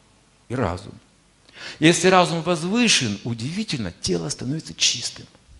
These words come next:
Это йога. Йога, значит, возвышается постепенно ум и разум.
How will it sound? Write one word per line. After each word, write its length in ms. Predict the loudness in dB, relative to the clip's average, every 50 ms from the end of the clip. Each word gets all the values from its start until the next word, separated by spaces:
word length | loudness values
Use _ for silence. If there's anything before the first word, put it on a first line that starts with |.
| _ _ _ _ _ _ _ _
Это 100 | -18 -12
йога. 340 | -10 -10 -10 -10 -10 -12 -14 -16 -20 _ _ _ _ _ _ _ _ _ _ -2
Йога, 280 | 2 2 2 2 2
значит, 280 | -2 -2 -2 -2 0 -2
возвышается 640 | -2 -4 -2 0 2 2 4 4 2 2 0 -2 -4
постепенно 640 | -6 -6 -6 -6 -6 -4 -2 0 0 0 -2 -4 -4
ум 320 | -2 0 0 0 0 -4 -6 -2
и 60 | 2
разум. 420 | 4 4 4 4 2 -2 -6 -10